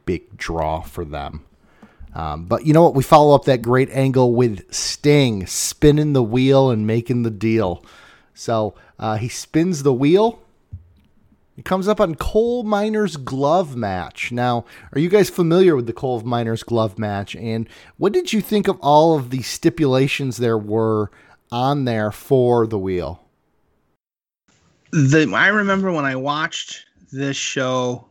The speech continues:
Speaker 2: live way back in, when it happened back in ninety-two, the two matches that I was hoping it would have landed on were either Coal Miner's Glove or the Prince of Darkness match, because I didn't really know <laughs> what the Prince of Darkness match was,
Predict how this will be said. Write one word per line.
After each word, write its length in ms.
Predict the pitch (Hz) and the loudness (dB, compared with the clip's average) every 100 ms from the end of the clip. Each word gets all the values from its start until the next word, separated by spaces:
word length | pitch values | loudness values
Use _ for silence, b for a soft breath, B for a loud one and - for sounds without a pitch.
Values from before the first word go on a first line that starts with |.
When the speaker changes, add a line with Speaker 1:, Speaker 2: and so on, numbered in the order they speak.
| - | -14
Speaker 2:
live 720 | 120 123 123 117 113 113 - | -8 -4 -4 -4 -8 -10 -16
way 440 | - 110 113 117 | -12 -8 -6 -6
back 240 | 113 113 - | -4 -6 -6
in, 160 | 110 | -8
when 100 | 113 | -6
it 60 | 107 | -8
happened 420 | - 156 139 110 | -6 -6 -6 -8
back 220 | 110 107 | -8 -8
in 80 | 113 | -8
ninety-two, 760 | 110 107 104 101 - 139 113 98 b b b b b - | -8 -8 -10 -10 -6 -4 -4 -8 b b b b b -8
the 160 | 123 | -4
two 260 | 131 - 202 | -4 -4 -2
matches 540 | 190 160 160 147 131 | -2 -2 -4 -4 -4
that 120 | 127 127 | -4 -4
I 120 | 123 | -6
was 180 | 117 104 | -8 -12
hoping 560 | - 131 135 143 143 | -8 -6 -4 -4 -6
it 160 | 127 - | -6 -8
would 140 | 120 | -10
have 120 | 117 | -8
landed 380 | 113 113 120 127 | -8 -8 -4 -4
on 300 | 127 131 143 | -4 -4 -4
were 180 | 135 123 | -2 -2
either 500 | 110 127 120 117 110 b b b - | 0 -2 -4 -6 -8 b b b -20
Coal 260 | - 156 | -4 -2
Miner's 400 | 160 156 160 165 | 0 -2 -2 -6
Glove 500 | - 123 120 117 120 _ _ _ _ - | -6 -6 -4 -8 -12 _ _ _ _ -6
or 240 | 131 131 | -2 -2
the 100 | 117 | -6
Prince 300 | 117 143 135 | -6 -6 -6
of 100 | 113 | -8
Darkness 520 | 120 139 143 107 - | -4 -4 -4 -10 -14
match, 520 | 104 92 90 - - _ _ _ _ | -14 -14 -16 -18 -20 _ _ _ _
because 240 | 139 143 | -6 -4
I 80 | 135 | -2
didn't 220 | 139 135 | -2 -2
really 260 | 147 135 127 | -4 -4 -4
know 300 | 123 120 127 | -6 -6 -6
<laughs> 280 | - 160 151 | -2 -4 0
what 120 | 147 | -2
the 120 | 123 | -2
Prince 260 | 110 143 131 | -4 -6 -6
of 140 | 120 | -8
Darkness 440 | 110 120 123 131 - | -6 -8 -8 -12 -10
match 300 | 127 127 - | -10 -10 -8
was, 380 | 127 123 123 | -6 -6 -8